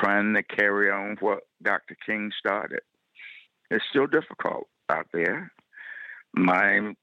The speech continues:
main thing is to try to reach young folks. You know, I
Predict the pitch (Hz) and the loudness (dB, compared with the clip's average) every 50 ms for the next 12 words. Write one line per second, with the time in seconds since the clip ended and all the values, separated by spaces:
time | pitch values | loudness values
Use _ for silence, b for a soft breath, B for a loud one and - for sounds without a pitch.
0 | _ - 95 98 101 98 92 95 - - 101 101 98 101 95 90 85 - 92 87 | _ -8 -2 0 0 0 0 -2 -2 -2 -2 0 0 0 0 -2 -2 -2 -6 -4
1 | - - - 98 90 87 87 87 95 92 87 85 90 87 82 78 - - - - | -4 -2 0 2 2 2 2 0 0 0 0 0 0 0 -2 -2 -6 -10 -8 -4
2 | 80 87 87 80 82 82 78 - - - - - - - - - - - _ B | -2 -2 -2 -2 -4 -6 -6 -4 -4 -4 -4 -4 -8 -10 -12 -12 -12 -14 _ B
3 | B B B B B - 87 90 87 85 82 80 80 | B B B B B -6 -4 -2 -2 -2 -2 -2 -2